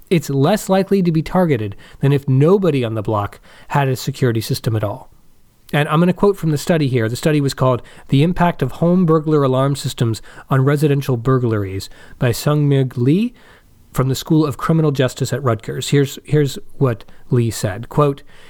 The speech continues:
"It is conclusive that there's not only a statistically significant relationship and causal relationship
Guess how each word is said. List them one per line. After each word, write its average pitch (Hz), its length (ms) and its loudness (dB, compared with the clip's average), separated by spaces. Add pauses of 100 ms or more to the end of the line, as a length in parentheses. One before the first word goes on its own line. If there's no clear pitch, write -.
(140)
"It 165 140 4
is 170 140 2
conclusive 165 800 0 (280)
that 143 140 0
there's 160 240 2
not 208 200 2
only 208 240 4
a 139 60 2
statistically 151 760 0
significant 147 600 0
relationship 135 720 0
and 123 160 0
causal 247 400 0
relationship 113 640 -2